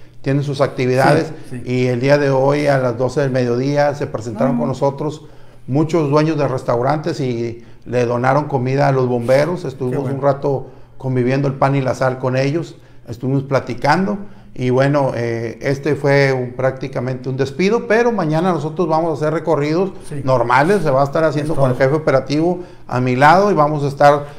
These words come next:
Speaker 1: eh, buscando indigentes en toda la ciudad, trabajar como si fuera el primer día, es el último día que vamos a trabajar y lo hacemos con mucho gusto. Yo me retiro, quiero decirles que muy satisfecho, muy contento. Eh, sé que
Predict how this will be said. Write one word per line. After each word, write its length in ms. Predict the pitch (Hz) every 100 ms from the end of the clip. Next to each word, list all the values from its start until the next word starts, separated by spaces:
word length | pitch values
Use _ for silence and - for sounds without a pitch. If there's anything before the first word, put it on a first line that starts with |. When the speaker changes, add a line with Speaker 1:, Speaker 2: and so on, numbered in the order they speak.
| - -
Speaker 1:
eh, 300 | 120 127 123
buscando 920 | 120 120 123 - 139 151 156 151 139
indigentes 640 | 135 123 147 165 156 135 143
en 100 | 117
toda 140 | 151
la 80 | 151
ciudad, 400 | 139 135 175 190
trabajar 680 | 147 135 131 160 180 190 - - - -
como 180 | 139
si 80 | 135
fuera 200 | 135 196
el 60 | 196
primer 260 | 190 202
día, 300 | 196 226 226
es 220 | 185 165 175
el 100 | 170
último 280 | 175 170
día 180 | 165 165
que 60 | 165
vamos 160 | 151 147
a 20 |
trabajar 320 | 135 131 180
y 80 | 170
lo 100 | 139
hacemos 300 | 135 156 156
con 180 | 131 127
mucho 240 | 165 190
gusto. 520 | 180 202 196 214 208 - - -
Yo 100 | 147
me 140 | 170
retiro, 400 | 156 151 160 165
quiero 160 | 156 160
decirles 420 | 151 156 160 156 - - - -
que 200 | 135 135
muy 160 | 139 160
satisfecho, 720 | 175 143 - 170 180 190 170
muy 300 | 160 185 180
contento. 680 | 151 123 143 175 180 214 - - - - - 123
Eh, 480 | 123 123 120 120 113
sé 400 | - 147 151 156
que 420 | 165 143 127